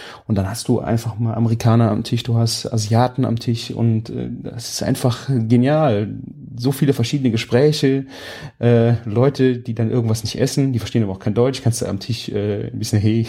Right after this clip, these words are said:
<laughs> der isst das jetzt nicht und so. Das ist schon, äh, echt, da erlebst du wirklich Storys. Das ist beim Essen, du kommst immer ins Gespräch. Und wenn's nur über das Essen ist. Und das, so entwickelt sich einfach sehr viel am Tisch.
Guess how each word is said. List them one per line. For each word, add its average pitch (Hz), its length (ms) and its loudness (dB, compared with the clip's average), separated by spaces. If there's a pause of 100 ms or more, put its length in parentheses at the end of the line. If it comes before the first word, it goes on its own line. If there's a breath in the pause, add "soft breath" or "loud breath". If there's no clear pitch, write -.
<laughs> 117 240 0
der 98 160 4
isst - 160 -2
das - 140 -4
jetzt 113 180 -2
nicht 120 260 2
und 113 120 2
so. 120 160 2
Das 95 120 -2
ist 123 140 -4
schon, 170 340 2
äh, 139 360 2 (1200 soft breath)
echt, - 280 -4 (600)
da 98 120 6
erlebst 139 320 4
du 123 120 4
wirklich 135 300 2
Storys. 110 560 0 (540)
Das - 140 -8
ist - 100 -8
beim 117 140 4
Essen, 131 260 0
du 120 60 -2
kommst 143 180 0
immer 151 120 0
ins 120 120 -2
Gespräch. 131 600 0 (640 loud breath)
Und 117 100 0
wenn's 135 180 2
nur 151 140 6
über 139 120 2
das 131 120 2
Essen 147 300 0
ist. - 340 -10
Und 135 200 -10
das, 120 160 -10 (140)
so 131 240 2
entwickelt 131 420 0
sich 98 200 -6
einfach 95 320 -8
sehr - 200 -4
viel 95 220 -8
am 90 100 -6
Tisch. - 300 -10